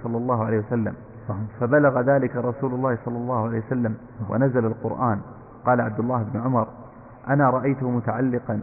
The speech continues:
Speaker 1: بحقب، بحقب ناقة رسول الله صلى الله عليه وسلم تنكبه الحجارة، وهو يقول:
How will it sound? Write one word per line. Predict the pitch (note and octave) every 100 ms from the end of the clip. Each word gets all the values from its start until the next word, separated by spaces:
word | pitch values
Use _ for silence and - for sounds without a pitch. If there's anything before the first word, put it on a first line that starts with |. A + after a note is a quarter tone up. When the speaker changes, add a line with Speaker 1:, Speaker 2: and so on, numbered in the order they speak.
| - - - G#2+
Speaker 1:
بحقب، | A2 D3+ C#3+ A#2 A#2 A2+ - -
بحقب | A2 - - A#2
ناقة | A2+ C3 C3 B2 A#2
رسول | A#2 A2+ C3+ B2
الله | A#2+ A#2+
صلى | A2+
الله | A#2
عليه | A#2
وسلم | A2 C3 A#2 G#2+ - - -
تنكبه | B2 A2+ - C3 B2
الحجارة، | - A#2 G#2+ B2 A2 G2+ - - -
وهو | B2 B2
يقول: | A#2+ A#2+ B2 A#2